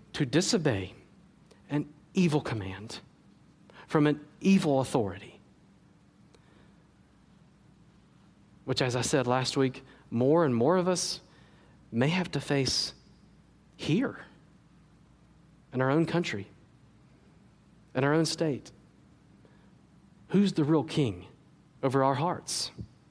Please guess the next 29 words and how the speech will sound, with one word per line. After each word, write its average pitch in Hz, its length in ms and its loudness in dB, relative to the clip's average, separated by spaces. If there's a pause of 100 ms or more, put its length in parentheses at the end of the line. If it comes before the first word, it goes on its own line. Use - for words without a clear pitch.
(1500)
It 117 60 -4
has 139 160 -2
to 135 100 -6
be 143 80 2
Yahweh. 143 440 -4 (1500)
But 123 120 -4
finally, 110 640 -4 (1700)
how 165 120 0
can 196 160 2
that 196 120 2
be 202 120 2
so? 190 300 0 (880)
How 147 120 2
do 175 80 6
we 185 120 6
see 190 200 2
his 180 180 2
faithfulness? 170 540 0
It's 127 160 -6
not 180 160 2
simply 170 280 2
through 156 260 0 (720)
the 147 80 4
people's 165 340 2
lives 165 340 4
that 143 120 -2
he 147 140 4
has 139 140 -2
changed, 156 580 0